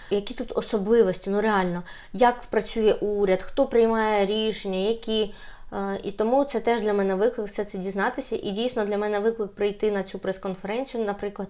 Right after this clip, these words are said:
послухати її французькою, там, англійською, українською, якщо буде переклад, я не знаю, і потім зробити включення пряме. Е, пряме включення для мене, в принципі, не проблема, я вже реалізувала одне таке включення, також на радіо давала інтерв'ю,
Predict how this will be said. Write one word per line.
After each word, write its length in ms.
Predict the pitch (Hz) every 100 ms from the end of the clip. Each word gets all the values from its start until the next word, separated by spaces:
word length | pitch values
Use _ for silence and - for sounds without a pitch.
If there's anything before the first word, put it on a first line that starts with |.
| - - -
послухати 540 | 214 208 226 226 202 208
її 140 | 190
французькою, 680 | - 185 185 262 254 - 214
там, 200 | 190 175
англійською, 640 | 180 180 220 220 - 196 185 - - -
українською, 720 | 190 190 196 269 277 - 240
якщо 240 | 233 - 220
буде 240 | 226 208
переклад, 480 | 208 208 208 208 190
я 80 | 185
не 140 | 185
знаю, 360 | 185 190 185 180 - - -
і 100 | 220
потім 340 | 254 277 254
зробити 360 | 208 202 226 226
включення 560 | - 214 196 - 156 156 - - - - -
пряме. 340 | 196 185 160 - - - - - 208
Е, 240 | 196 190 -
пряме 240 | - 262 330
включення 460 | 302 269 254 240
для 140 | 226 233
мене, 200 | 240 233
в 40 |
принципі, 360 | 233 233 - 220
не 100 | 220
проблема, 440 | 214 202 339 339
я 160 | 226 214
вже 200 | 214 202
реалізувала 640 | 196 196 208 254 330 262
одне 180 | 240 233
таке 200 | 233 202
включення, 500 | - 220 - 202 190
також 460 | 208 202 185 -
на 200 | 185 175
радіо 320 | 240 294 269
давала 320 | 247 240 240 226
інтерв'ю, 500 | 233 220 214 226